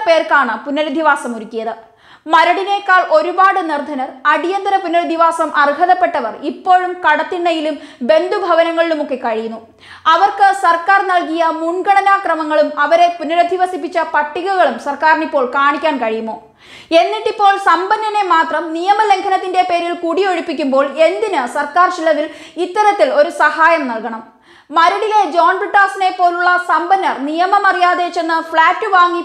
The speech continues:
പെട്ടുപോയതാണെന്ന് പറയാൻ കഴിയുമോ? അഥവാ നിയമം അറിയാതെ വാങ്ങിയെന്ന് അവർ പറഞ്ഞാൽ തന്നെ അവർ അനുഭവിക്കേണ്ട ശിക്ഷയിൽ നിന്നും അവർക്ക് ഒഴിഞ്ഞുമാറാൻ കഴിയില്ല. കാരണം, പ്രത്യക്ഷത്തിൽ തന്നെ തീരദേശ പരിപാലന നിയമം ലംഘിച്ചാണ് അത് നിർമ്മിച്ചിരിക്കുന്നതെന്നത്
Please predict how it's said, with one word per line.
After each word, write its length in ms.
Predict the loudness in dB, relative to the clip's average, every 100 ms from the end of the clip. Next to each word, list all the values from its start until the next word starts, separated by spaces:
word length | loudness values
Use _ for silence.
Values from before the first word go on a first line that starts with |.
| -2
പെട്ടുപോയതാണെന്ന് 1000 | -4 -2 -6 0 2 4 2 2 0 -4 -6 -14 -2 0
പറയാൻ 380 | 2 2 0
കഴിയുമോ? 460 | -2 -4 -6 -10 -6
അഥവാ 440 | -4 -2 2 2 2
നിയമം 540 | 0 -2 0 0 2
അറിയാതെ 480 | 0 2 2 2 2
വാങ്ങിയെന്ന് 880 | 2 2 2 -2 -4 -6 -10 -6 0
അവർ 200 | 2 2 2
പറഞ്ഞാൽ 520 | 2 2 2 2 0
തന്നെ 240 | -2 -6 -2
അവർ 260 | 2 2 2
അനുഭവിക്കേണ്ട 720 | 0 0 -2 -2 -2 0 0 0 -2
ശിക്ഷയിൽ 420 | -8 -6 -4 -2
നിന്നും 300 | -2 -4 -2
അവർക്ക് 300 | -2 0 0
ഒഴിഞ്ഞുമാറാൻ 840 | 2 2 2 0 0 2 2 0
കഴിയില്ല. 380 | -4 -6 -8 -8
കാരണം, 460 | 0 0 0 -4 -8 -18 -18 0
പ്രത്യക്ഷത്തിൽ 760 | 0 2 -4 -4 -6 -4 0 0
തന്നെ 300 | 0 -2 -2
തീരദേശ 440 | -4 -2 0 0 0 0
പരിപാലന 500 | 0 2 4 4 0
നിയമം 440 | -4 -4 -4 -2 -2
ലംഘിച്ചാണ് 600 | -2 -2 -2 0 2 2
അത് 320 | 0 -2 -2
നിർമ്മിച്ചിരിക്കുന്നതെന്നത് 960 | -2 -2 -4 -6 -4 -2 -2 0 -2